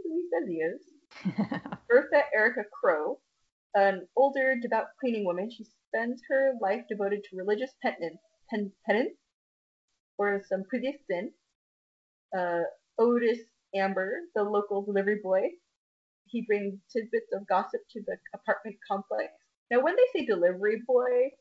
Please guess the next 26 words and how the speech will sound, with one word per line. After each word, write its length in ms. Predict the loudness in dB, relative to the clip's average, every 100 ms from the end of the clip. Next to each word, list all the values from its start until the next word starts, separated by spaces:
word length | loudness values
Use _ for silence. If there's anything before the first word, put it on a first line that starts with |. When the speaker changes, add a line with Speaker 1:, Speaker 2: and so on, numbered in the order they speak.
| _ _
Speaker 1:
he's, 200 | _ 0
Speaker 2:
Mm-hmm. 100 | 4
Speaker 1:
like, 120 | 6 6 6
in 80 | 4
his 200 | 0 -4
fifties. 600 | -6 -6 -8 -10 -8 -12 -20 _ _ _
Speaker 2:
Yeah. 260 | 10 12 12
Speaker 1:
He's 80 | 10
not, 200 | 8 6 -4 _
like, 300 | 8 8 8 2 -16 _ _ _ _ -2
a 60 | -2 -4
teen. 400 | -6 -6 -8 -12 -14 _ _ 4
Speaker 2:
Yeah, 340 | 6 6 2 -2
yeah. 260 | -2 -2 -4 -10 -16 _
Speaker 1:
So 80 | 12
it 120 | 12 10
gets 120 | 2
a 40 |
little 180 | 4 4
confusing. 1000 | 4 2 0 -2 -2 0 0 0 0 -6 -8
<laughs> 40 | _ _ _ _ _ _ _ _ _ -16 -16 -20 -2 0
Okay. 180 | 2 -2 -8 _ _ _ _
Uh, 520 | 8 10 12 12 10 10
Denton 420 | 4 4 -2 -4
Deere, 320 | -2 4 4 4
medical 340 | 4 2